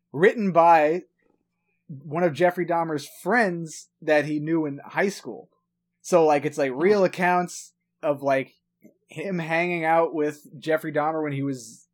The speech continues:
Speaker 1: a teenage dude. And the part where, in the show, where he's in the school and he's making those, like, sounds, that
Speaker 2: Yeah.
Speaker 1: was in the book. So I feel,
Speaker 2: Okay.
Speaker 1: yeah, so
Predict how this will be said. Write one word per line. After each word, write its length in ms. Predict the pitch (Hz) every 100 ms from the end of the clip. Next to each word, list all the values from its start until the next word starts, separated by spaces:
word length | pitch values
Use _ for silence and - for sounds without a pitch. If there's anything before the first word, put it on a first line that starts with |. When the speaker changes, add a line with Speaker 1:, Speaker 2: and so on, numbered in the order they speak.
| _ _ _ _
Speaker 1:
a 40 | -
teenage 640 | - 131 139 147 147 131 -
dude. 440 | 151 156 170 190 _ _ _ _ -
And 200 | 165 160
the 40 |
part 320 | 135 170 190 180
where, 420 | 170 165 160 -
in 100 | 165
the 60 | 151
show, 540 | - 190 185 139 127 _
where 140 | 147 156
he's 140 | 160
in 80 | 165
the 60 | 139
school 340 | - 165 180
and 80 | 160
he's 140 | 139
making 340 | 139 151 147 143
those, 240 | 147 131
like, 220 | 139 127 _ _ _ _ _
sounds, 720 | - 175 156 175 233 262 - _ _ _ _ _ _ _ _ _ _ _ -
that 360 | 151 180 202
Speaker 2:
Yeah. 60 | 202
Speaker 1:
was 180 | 190 175
in 180 | 202 175
the 60 |
book. 380 | 139 147 - - _ _ _ _ _ _ _ _ _ _ _ _ _
So 140 | 175
I 60 | 160
feel, 260 | - 202 143
Speaker 2:
Okay. 240 | 165 175
Speaker 1:
yeah, 260 | 170 110 110
so 400 | 175 170 165